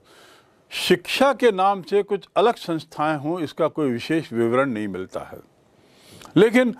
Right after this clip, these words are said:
मंदिरों की महत्ता को देखते हुए ये आभास जरूर होता है उनके विवरणों से कि मंदिर केवल विविधता या विविध गतिविधियों के ही केंद्र नहीं रहे होंगे, बल्कि उसमें शिक्षा का स्थान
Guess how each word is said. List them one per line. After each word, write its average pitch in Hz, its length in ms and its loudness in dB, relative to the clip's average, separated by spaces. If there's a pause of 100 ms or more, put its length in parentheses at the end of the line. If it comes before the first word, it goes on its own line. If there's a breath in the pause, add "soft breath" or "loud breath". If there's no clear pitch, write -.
(240 loud breath)
मंदिरों 147 600 4
की 247 140 -4
महत्ता 160 500 -2
को 147 160 -6
देखते 127 400 -4
हुए 143 320 -2 (260)
ये 156 100 2
आभास 135 460 2
जरूर 160 360 0
होता 123 340 -4
है 110 200 -8 (480 soft breath)
उनके 151 320 2
विवरणों 139 480 0
से 98 280 -10 (580 soft breath)
कि 151 100 6
मंदिर 143 560 2 (720 soft breath)
केवल 190 640 4
विविधता 135 1040 -2
या 135 180 2
विविध 165 680 0
गतिविधियों 135 680 -2
के 220 140 0
ही 208 160 2
केंद्र 160 360 -4
नहीं 131 300 -2
रहे 156 180 0
होंगे, 135 320 -2
बल्कि 127 560 -2 (960 soft breath)
उसमें 214 380 2
शिक्षा 190 420 -2
का 151 200 -4
स्थान 143 360 -6